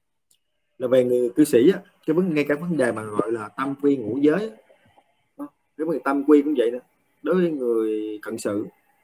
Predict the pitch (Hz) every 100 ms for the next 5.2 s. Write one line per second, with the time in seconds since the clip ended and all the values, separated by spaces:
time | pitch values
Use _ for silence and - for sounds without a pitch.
0 | _ _ _ _ _ _ - 147 143 139
1 | 147 151 - _ _ _ _ _ _ _
2 | _ _ _ _ _ _ _ _ _ _
3 | _ _ _ _ _ _ _ _ _ -
4 | 123 120 - 151 110 151 139 135 117 113
5 | 113 139